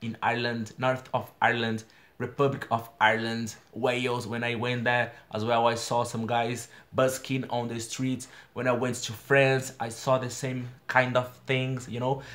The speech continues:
And when I went to England, I could see the same things as well. So it's a fact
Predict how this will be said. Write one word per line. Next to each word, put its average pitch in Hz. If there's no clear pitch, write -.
And 135
when 139
I 139
went 135
to 131
England, 135
I 120
could 123
see 131
the 127
same 127
things 139
as 127
well. 131
So 127
it's -
a 196
fact -